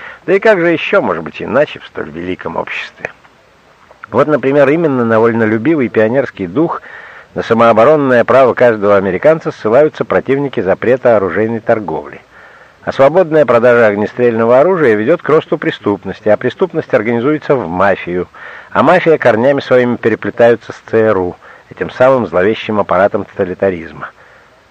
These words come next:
Так или иначе, среди всех этих диалектических, а также и попросту абсурдных противоречий за последние два десятилетия выросла и определилась американская интеллигенция. И теперь в ряду привычных литературно-кинематографических образов,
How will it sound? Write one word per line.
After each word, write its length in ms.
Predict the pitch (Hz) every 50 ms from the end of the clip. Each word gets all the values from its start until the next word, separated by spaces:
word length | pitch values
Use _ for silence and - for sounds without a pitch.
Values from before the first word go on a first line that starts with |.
| _ _
Так 220 | - 175 165 - 165
или 180 | 151 151 151
иначе, 380 | 147 160 185 202 180 - - 113
среди 240 | - 113 107 104 113
всех 260 | - - 160 143 -
этих 240 | 127 - 131 113 92
диалектических, 920 | 87 113 117 117 120 120 - - - 170 175 - - 120 - - - - 101
а 40 |
также 300 | - - 113 95 98 113
и 40 | 113
попросту 440 | - - 151 - 113 98 - - 107
абсурдных 600 | 107 - - - - 151 143 113 85 82 87 -
противоречий 680 | - - - - 107 95 110 135 170 185 175 - 190 165 - - - - - - - - - _ _
за 80 | 123
последние 480 | 120 170 170 - 208 220 190 190 175 151
два 220 | 120 120 151 165
десятилетия 680 | 147 139 - - - 127 131 165 180 165 - 160 147 131
выросла 400 | 131 156 175 170 - - 147 143
и 60 | 139
определилась 580 | 127 - 113 107 107 117 143 165 165 147 -
американская 640 | 135 117 110 104 - - 135 147 139 - - - 143
интеллигенция. 880 | 131 127 - 135 120 120 120 104 104 95 85 - - - - - - - - _ _ _ _ _ _ _ _
И 60 | 95
теперь 260 | - - 135 139 165
в 60 | 135 120
ряду 200 | 123 131 160 151
привычных 520 | - 113 123 143 151 139 - 135 117 -
литературно-кинематографических 1500 | 113 101 110 104 104 - 131 117 113 113 98 104 101 95 92 90 90 101 98 92 113 113 107 - - - - - - -
образов, 480 | 143 160 143 147 147 131 147 - -